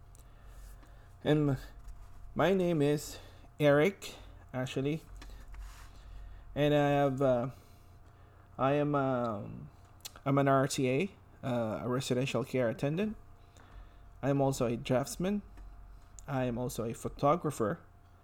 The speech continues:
an entrepreneur, and also a content provider. Now, I am a father of two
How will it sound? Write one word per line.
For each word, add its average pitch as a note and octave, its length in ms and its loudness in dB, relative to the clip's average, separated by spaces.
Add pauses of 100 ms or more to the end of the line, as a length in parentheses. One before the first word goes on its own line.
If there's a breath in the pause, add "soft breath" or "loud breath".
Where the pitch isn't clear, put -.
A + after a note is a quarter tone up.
(380 soft breath)
an B2 120 0
entrepreneur, C#3+ 720 0 (340)
and C#3 420 0 (100)
also C3+ 300 0
a A2 80 -4
content C3 480 -2
provider. C3+ 480 -2 (1600 loud breath)
Now, C3+ 260 0 (160)
I C3+ 180 2
am A#2 160 -2
a G2 40 -4
father C3 340 2
of - 200 -2
two E3 400 2